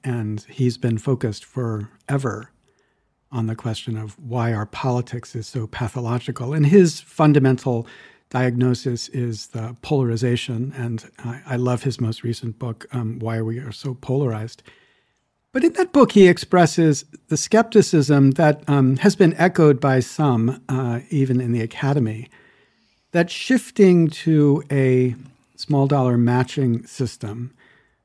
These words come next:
might amplify the dynamic of polarization. Um, and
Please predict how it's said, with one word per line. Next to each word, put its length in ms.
might 340
amplify 1000
the 420
dynamic 680
of 260
polarization. 960
Um, 240
and 320